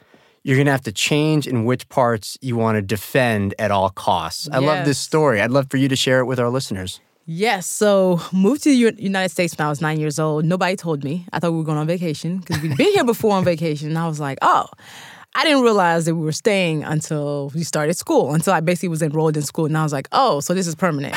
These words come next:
Speaker 1: <laughs> We're not going back?
Speaker 2: We're not
Speaker 1: Right.
Speaker 2: going back? Like, what?
Speaker 1: <laughs>
Speaker 2: You know, nobody tells the baby or the family. So I remember being pushed into the class and my teacher basically being like, "Introduce yourself." And I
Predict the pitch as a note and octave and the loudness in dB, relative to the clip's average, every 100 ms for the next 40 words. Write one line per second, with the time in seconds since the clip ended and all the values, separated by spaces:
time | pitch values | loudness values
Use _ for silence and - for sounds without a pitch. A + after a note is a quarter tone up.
0 | - D#3+ D#3 D#3 E3 C3+ E3+ A#3+ - A3+ | -6 -2 0 2 0 0 0 -2 0 2
1 | A#3+ A3 F#3 F#3+ B3 A#3 F#3 D#3+ F3 B3 | 4 4 4 2 2 2 0 2 2 2
2 | - C3+ - A3 E3+ F#3+ F#3 F3+ E3+ F3 | -2 -8 -2 0 2 2 4 2 2 0
3 | D#3+ E3 E3 D#3 D3 D3 F#3+ E3 C#3+ C#3+ | 0 0 2 0 -4 -2 -2 -2 -4 -8
4 | D#3+ - - - A3 G#3 G#3 G#3+ G3+ F#3 | -10 -16 -20 -8 -2 0 0 0 2 2
5 | F3 F#3+ F#3 - G3 F#3+ F3+ D3 C#3+ - | 2 0 0 0 0 0 -4 -4 -4 0
6 | F#3+ E3+ D3+ D3+ - - E3 D#3+ D#3 D#3 | 2 4 2 -2 -8 -4 -2 0 -2 -4
7 | D3+ - - - - E3+ E3+ - A3 F#3 | -6 -16 -20 -14 -2 2 2 0 0 0
8 | F3 D3 D#3 E3 E3+ E3 D#3 - B3+ B3 | 2 0 0 -2 0 0 -2 -2 -2 0
9 | C#4+ C4+ - G#3+ D3+ - - - F#3 - | 0 0 2 2 2 -4 -10 -8 -6 -2
10 | E3+ F3+ | 0 0